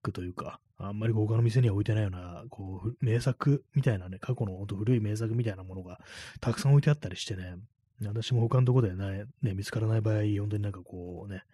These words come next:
そこに借りに行ってたりすることもあったんですけども、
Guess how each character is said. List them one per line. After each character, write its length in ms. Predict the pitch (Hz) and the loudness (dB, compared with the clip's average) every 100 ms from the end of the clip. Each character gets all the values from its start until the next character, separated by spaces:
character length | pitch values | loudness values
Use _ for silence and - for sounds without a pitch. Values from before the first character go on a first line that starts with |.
| - - - - - - - _ _ _ | -20 -20 -20 -20 -20 -20 -20 _ _ _
そ 100 | - | -6
こ 60 | 98 | -6
に 60 | |
借 200 | - 117 | 2 4
り 40 | 117 | 4
に 60 | |
行 40 | - | 0
っ 240 | 98 92 | -8 -8
て 40 | - _ _ | -12 _ _
た 80 | 98 | -8
り 100 | 95 | -8
す 120 | - | -6
る 60 | 104 | -2
こ 80 | 110 | -2
と 60 | |
も 120 | 98 | -2
あ 20 | 117 | -4
っ 40 | |
た 140 | - | -4
ん 60 | 95 | -6
で 80 | 85 | -8
す 120 | - | -10
け 80 | 90 | -8
ど 100 | 87 | -8
も、 240 | 87 85 | -10 -14